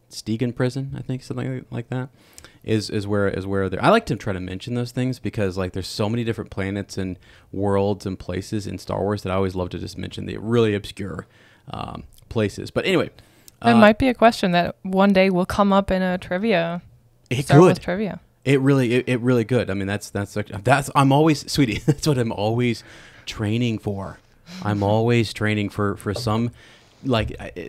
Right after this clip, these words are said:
Speaker 1: some trivia competition that's all Star Wars where my, our, our lives hang in the balance and I have to know every
Speaker 2: I think you should sign up for one.
Speaker 1: answer. <laughs> Maybe at some point I will.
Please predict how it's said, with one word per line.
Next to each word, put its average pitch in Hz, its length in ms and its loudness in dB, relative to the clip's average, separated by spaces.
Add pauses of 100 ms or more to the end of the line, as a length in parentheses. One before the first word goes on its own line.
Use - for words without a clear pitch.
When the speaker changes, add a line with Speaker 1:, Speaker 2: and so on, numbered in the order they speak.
(160)
Speaker 1:
some 117 240 -6
trivia 123 460 0
competition 107 640 -4
that's 98 200 -6
all 101 260 0
Star 104 280 -2
Wars 98 400 -4
where 95 300 -2 (220)
my, 98 520 0
our, 98 140 -2
our 104 220 0
lives 95 360 -2
hang 101 180 -6
in 98 60 -6
the 98 60 -6
balance 95 460 -6
and 92 100 -8
I 95 80 -6
have 92 340 -8
to 98 80 -10
know - 240 -12
every - 380 -10
Speaker 2:
I 240 140 -4
think 349 260 -4
you 392 80 2
should - 240 -2
sign 240 320 2
up 254 180 -2
for 415 200 -6
one. 208 260 -2
Speaker 1:
answer. - 380 -10 (260)
<laughs> - 260 -4
Maybe 170 280 4
at 240 80 -2
some 196 160 0
point 143 160 2
I 117 60 0
will. - 280 -4